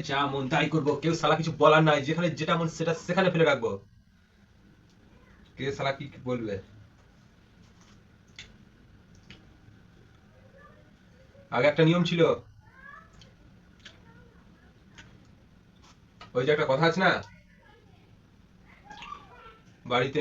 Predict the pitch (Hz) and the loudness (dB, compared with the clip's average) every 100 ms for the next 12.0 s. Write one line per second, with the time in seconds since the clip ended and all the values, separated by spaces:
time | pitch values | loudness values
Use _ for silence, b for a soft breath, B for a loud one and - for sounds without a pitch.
0 | 139 139 135 131 139 135 127 - - _ | -4 -4 -4 -4 -4 -2 -4 -8 -20 _
1 | _ _ _ - - 135 135 139 156 139 | _ _ _ -20 -20 -10 -6 -4 -4 -4
2 | 147 143 131 123 127 151 143 123 123 127 | -2 -2 -2 -4 -2 -4 -2 -6 -4 -4
3 | 123 107 - - - - - - - _ | -6 -10 -16 -20 -20 -20 -20 -20 -20 _
4 | - - _ - - - - - - - | -20 -20 _ -20 -20 -20 -20 -20 -20 -20
5 | - - - - 175 - 180 208 208 220 | -20 -20 -20 -8 0 6 6 6 4 2
6 | 208 196 196 - 170 170 175 170 139 - | 4 4 4 0 2 2 4 2 0 -8
7 | - - - - - - - _ _ - | -10 -10 -20 -20 -20 -20 -20 _ _ -20
8 | - 135 147 160 160 160 156 156 170 185 | -16 -8 0 2 2 0 -2 2 4 4
9 | 160 165 156 160 156 170 165 156 156 139 | 2 0 2 2 2 0 0 0 -2 -4
10 | 110 107 - _ - - - _ _ - | -6 -10 -18 _ -20 -20 -20 _ _ -20
11 | - 147 151 143 131 131 123 120 113 104 | -10 -6 -2 -4 -4 -4 -2 0 -2 -6